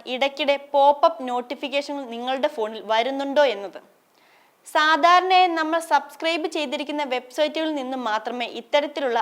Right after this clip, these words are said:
അറിയിപ്പുകൾ നമുക്ക് ലഭിക്കൂ. എന്നാൽ ഒന്നും ചെയ്യാതെ തന്നെ ഇത്തരത്തിൽ അറിയിപ്പുകൾ ലഭിക്കുന്നത് അപകടമാണ്. മറ്റൊരു പ്രധാന കാര്യമാണ് നിങ്ങളുടെ ഫോണിലെ ചിത്രങ്ങൾ പരിശോധിക്കുക എന്നത്. കാരണം നിങ്ങൾ എടുത്ത ഫോട്ടോകളല്ലാതെ വേറെ ഫോട്ടോകൾ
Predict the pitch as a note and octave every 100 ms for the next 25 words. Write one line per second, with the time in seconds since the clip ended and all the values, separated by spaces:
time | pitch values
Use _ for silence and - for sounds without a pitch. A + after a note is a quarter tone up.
0 | - G3+ A#3 B3 C#4 B3 A#3+ G3+ G3+ A3
1 | C4 F#3 F3 - F3+ _ _ _ _ _
2 | _ _ - D#4 E4+ F#4+ E4+ D#4+ E4 G4
3 | F#4+ G4 D#4 D#4+ E4 D#4+ D4+ D4+ C4 C4
4 | D4 D4+ D#4 C#4 A#3 C4+ C4+ D#4 D#4+ B3
5 | A3+ A#3+ A#3 G#3+ - F#3 G#3+ A#3+ B3 G3+
6 | D#3 - _ _ _ _ _ _ _ _
7 | _ _ _ _ C#4+ D#4 D#4 G4 G4 F4+
8 | D#4 C4 D#4 E4+ E4 C#4+ C4+ C#4 C4 B3
9 | A#3 B3 C4+ D4 D#4+ E4+ F4 C#4 C4+ C4+
10 | C4 - C4 C4+ C4 A3 A3 C4+ C4 B3
11 | C4+ A#3 F3+ D#3+ - D#4 D#4 E4 F4 D#4+
12 | D#4 E4 F#4 E4+ F4 E4+ E4 C4+ C#4 D#4
13 | E4+ D#4 C4+ B3+ B3+ B3 B3+ C4+ D4 E4
14 | F#4 D4 C4+ C#4 C4+